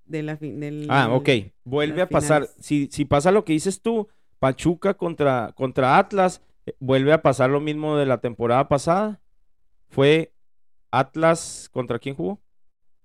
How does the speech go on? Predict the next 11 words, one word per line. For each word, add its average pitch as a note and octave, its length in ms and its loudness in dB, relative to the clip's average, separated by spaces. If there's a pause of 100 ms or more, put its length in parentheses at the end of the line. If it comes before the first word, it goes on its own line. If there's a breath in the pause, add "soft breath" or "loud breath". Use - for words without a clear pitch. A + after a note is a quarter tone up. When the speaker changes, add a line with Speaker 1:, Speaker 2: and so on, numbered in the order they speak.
(960)
Speaker 2:
¿León? C#3 340 -4 (680)
Speaker 1:
Mm, D3+ 420 -16 (140)
mm, D#3+ 220 -18 (140)
sí, D3+ 140 -18 (300)
creo, C#3 200 -16
no D3 180 -16
me C#3+ 80 -14
acuerdo. - 320 -20 (1300)
¿Pero D#3 220 -8
qué D#3+ 100 -10
pasa? D#3 280 -12